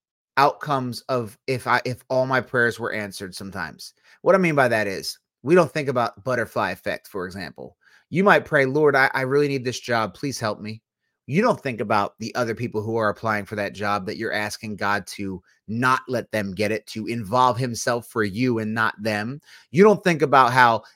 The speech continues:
their now, life will now be affected by that. You don't think about any of these things that surround what you're asking God for.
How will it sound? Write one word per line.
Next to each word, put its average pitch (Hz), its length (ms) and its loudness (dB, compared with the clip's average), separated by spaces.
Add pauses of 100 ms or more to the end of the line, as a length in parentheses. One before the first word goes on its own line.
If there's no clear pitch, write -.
their 131 260 2
now, 127 240 0
life 127 360 -2
will 123 80 -2
now 117 180 0
be 113 160 -2
affected 110 500 -6
by 107 200 -2
that. 104 260 -4
You 143 160 0
don't 160 220 -2
think 143 200 -6
about 131 360 4 (260)
any 202 300 4
of 180 80 6
these 170 240 -2
things 156 300 -2
that 131 160 -2
surround 127 460 0
what 117 140 -4
you're 123 140 2
asking 113 340 -2
God 131 320 2
for. - 380 -14